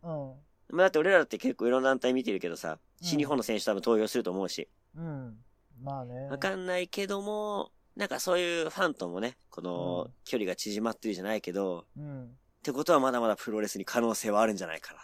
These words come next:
Speaker 2: ていうね。
Speaker 1: そうね。だからこれさ、
Speaker 2: うん。
Speaker 1: 面白いのがさ、面白いとか、
Speaker 2: はいはい。
Speaker 1: ちょっと気になるのがさ、その、
Speaker 2: はい。
Speaker 1: まあ、どこをへ-、あの、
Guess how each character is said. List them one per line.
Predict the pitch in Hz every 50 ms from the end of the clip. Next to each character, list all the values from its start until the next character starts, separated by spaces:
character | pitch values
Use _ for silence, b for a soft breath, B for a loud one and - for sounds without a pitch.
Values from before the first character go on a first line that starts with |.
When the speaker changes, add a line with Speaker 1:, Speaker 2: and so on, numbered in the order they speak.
| - _
Speaker 2:
て | - 92
い | 87
う |
ね。 | 101 131 160 175 _ _ _ _
Speaker 1:
そ | _ - 135
う | 120
ね。 | 113 117 117 120 120 120 117 _ _ _ _ _ -
だ | 180
か | 165
ら | 160 147
こ | - 185
れ | 196
さ、 | 185 185
Speaker 2:
う | -
ん。 | 208
Speaker 1:
面 | 214 269 277
白 | - - 320 339 330
い | 294 214
の | 165 147
が | 135 131 120
さ、 | - 147 139 131 120 107 - - _
面 | - 185 214
白 | 208 180
い |
と | 170 139
か、 |
Speaker 2:
は | 120
い | 139
は | 139
い。 | 131
Speaker 1:
ち | - -
ょ |
っ | 185
と |
気 | - - 214
に | 220
な | 226 247
る | 214 185
の | 151 135
が | 131 120
さ、 | - 135 131 120 110 - -
そ | 147 143
の、 | 143 139
Speaker 2:
は | 135 151 127
い。 | 98 - _ _ _ _ _
Speaker 1:
ま | - 196
あ、 | 185
ど | 143 - 285 320
こ | - - 392 349 247 190 165 151 139
を | - - 117 -
へ-、 | - 170 175 - _ _ _ _ -
あ | 170 160
の、 | 156 156 151 151 147